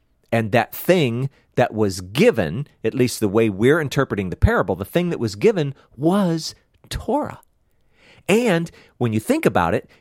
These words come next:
eternal life, it's actually epitomized by this idea that the Torah is written on the mind and on the heart. So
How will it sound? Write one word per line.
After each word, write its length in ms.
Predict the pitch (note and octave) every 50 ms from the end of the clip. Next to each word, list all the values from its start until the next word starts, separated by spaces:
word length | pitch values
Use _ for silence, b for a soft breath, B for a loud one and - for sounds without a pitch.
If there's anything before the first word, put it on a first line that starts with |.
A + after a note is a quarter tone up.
| b -
eternal 520 | C#3 - - - F#3 A3 A3+ G3+ E3 D3
life, 460 | D3 G3+ C4+ A#3+ D3+ D3 - - - b b b b b b
it's 200 | - F#3 - - - -
actually 560 | E3+ D#3 D#3 - - - F3 F3+ F3+ D#3+ b b b b b
epitomized 1040 | - C#3+ - - - C#4 F4 C#4+ F#3+ C3+ G#2+ G2 G2 G#2 A2+ A2+ - - G2+ - _
by 500 | - G3+ A#3 B3+ C4+ C4 G3+ A#2 F2+ F2 F#2+
this 240 | A#2 C#3+ C#3+ - - -
idea 540 | D3+ D#3+ D#3 D3 B2 D#3+ A#3 C4 D#3+ A2+ A2+
that 220 | A2+ C#3+ C3 -
the 80 | D3 -
Torah 500 | - - - - C4+ A#3 B2+ G2+ A#2 b b b b b
is 180 | D3+ B2+ A2 A#2
written 380 | A2+ E3+ G#3+ - G3 - -
on 280 | - E3+ D#3+ E3 F#3 G3
the 60 | G#3+
mind 440 | F#3+ D3 A2 F#2+ F#2 G2+ B2 C3+ - _ _ -
and 320 | A#2+ A2+ G2+ G2+ A#2 - - -
on 200 | F2 F2+ F2+ A2
the 80 | A#2
heart. 380 | - - C4 - - - - - _ _ _ _ _ _ _ _ _ _ _ _ _ _ _ _ _ _ _ _ _ _ _ _ _ _ _ _ _ _ _ - -
So 360 | - - A#3 D3+ G2 -